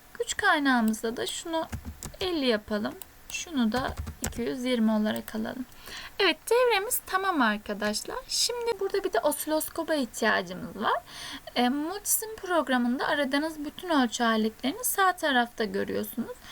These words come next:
Buradan hemen osiloskopu buluyorum. Getirdim buraya ve bağlayacağım. E, diyotun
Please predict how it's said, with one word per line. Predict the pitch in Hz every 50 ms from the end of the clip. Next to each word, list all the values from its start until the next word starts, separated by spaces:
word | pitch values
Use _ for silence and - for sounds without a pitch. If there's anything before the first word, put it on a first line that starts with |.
| - - - - - -
Buradan | 440 427 427 427
hemen | 415 415 415 403 415 - 320
osiloskopu | 349 - - 381 381 359 - - - 370 359 359 311
buluyorum. | 269 240 220 202 202 202 202 240 - 427 - - - - - - - - - - - -
Getirdim | - 349 - - - 277 233 240 226 214 208 208
buraya | 214 220 233 302
ve | 466 523 480 494 466 - -
bağlayacağım. | 349 330 311 285 254 240 233 220 208 214 - 262 - - - - - - - - - - - - - - - - -
E, | 254 247 233 220 240
diyotun | 359 392 427 415 427 - 466 480